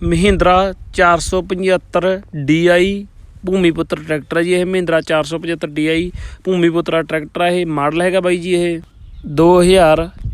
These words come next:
ਚਾਰ ਮਾਡਲ ਟਰੈਕਟਰ ਆ ਬਾਈ ਜੀ, ਇਹ ਦੋ ਹਜ਼ਾਰ ਚਾਰ ਮਾਡਲ ਟਰੈਕਟਰ ਹੈਗਾ, ਪੰਜਾਬ ਨੰਬਰ ਦਾ ਟਰੈਕਟਰ ਆ ਜੀ, ਜ਼ਿਲ੍ਹਾ ਫਤਿਹਗੜ੍ਹ ਸਾਹਿਬ ਤੇਈ ਦਾ ਨੰਬਰ ਆ ਬਾਈ ਜੀ। ਇਹ ਟਾਇਰ ਇਹਦੇ ਹੈਗੇ ਆ ਬਾਈ ਜੀ ਟਰੈਕਟਰ ਦੇ, ਚਾਰੋਂ ਟਾਇਰ ਬਾਈ ਜੀ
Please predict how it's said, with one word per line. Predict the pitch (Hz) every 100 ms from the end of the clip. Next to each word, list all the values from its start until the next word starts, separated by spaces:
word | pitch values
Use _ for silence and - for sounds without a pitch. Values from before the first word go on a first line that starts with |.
| -
ਚਾਰ | 190 190 196
ਮਾਡਲ | 185 180 175
ਟਰੈਕਟਰ | 147 143 127
ਆ | 143
ਬਾਈ | 147 151
ਜੀ, | 156
ਇਹ | 151
ਦੋ | 147
ਹਜ਼ਾਰ | 156 160
ਚਾਰ | - 147 143 139
ਮਾਡਲ | 135 135 131
ਟਰੈਕਟਰ | 143 135 -
ਹੈਗਾ, | 160 165 165 175 - - - -
ਪੰਜਾਬ | 156 165 165 160 151
ਨੰਬਰ | 151 147
ਦਾ | 143 147
ਟਰੈਕਟਰ | - 147 135 -
ਆ | 160 160
ਜੀ, | 170 165 156 - - - - - _ -
ਜ਼ਿਲ੍ਹਾ | 135 156 196 202
ਫਤਿਹਗੜ੍ਹ | 160 160 165 170 165
ਸਾਹਿਬ | - 147 175 170
ਤੇਈ | 165 160 170 180 - - - - _ -
ਦਾ | 160
ਨੰਬਰ | 156 143 156
ਆ |
ਬਾਈ | 156 170
ਜੀ। | 160 175
ਇਹ | 180 196 190 _
ਟਾਇਰ | 175 175 180
ਇਹਦੇ | 202 208
ਹੈਗੇ | 185 185
ਆ | 185
ਬਾਈ | 170
ਜੀ | 165
ਟਰੈਕਟਰ | 165 170 147 175
ਦੇ, | 170 160 156 _ _ _ _ _ - - -
ਚਾਰੋਂ | - 170 190 226
ਟਾਇਰ | 208 185 185
ਬਾਈ | 185
ਜੀ | 190